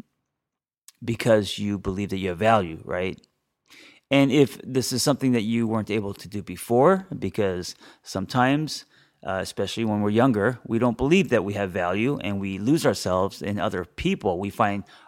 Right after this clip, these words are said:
our worth and our value in, um, someone else and, or, or in relationships, right? And so,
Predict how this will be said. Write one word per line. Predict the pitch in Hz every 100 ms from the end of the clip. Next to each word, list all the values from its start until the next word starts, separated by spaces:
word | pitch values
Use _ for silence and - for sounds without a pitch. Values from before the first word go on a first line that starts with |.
| -
our | 101 101
worth | 101 127 139 -
and | 95
our | 95
value | 95 107 104 101 107 _ - _ - -
in, | 113 104 104 -
um, | 98 95 95 85
someone | - 113 113
else | 110 110 107
and, | 98 -
or, | 101 95 -
or | 85 95
in | 90 101
relationships, | 95 101 160 151 113 101 95 -
right? | 95 107
And | 87 98
so, | - 101 98